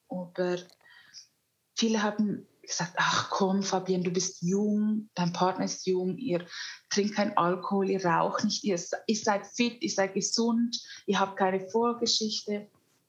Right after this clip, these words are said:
Nein, alles kommt gut. Und ich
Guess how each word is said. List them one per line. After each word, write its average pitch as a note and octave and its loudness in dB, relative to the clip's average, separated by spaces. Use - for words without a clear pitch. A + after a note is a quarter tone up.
Nein, E3 0
alles F3 2
kommt E3+ 0
gut. F#3 2
Und G3 0
ich G3 2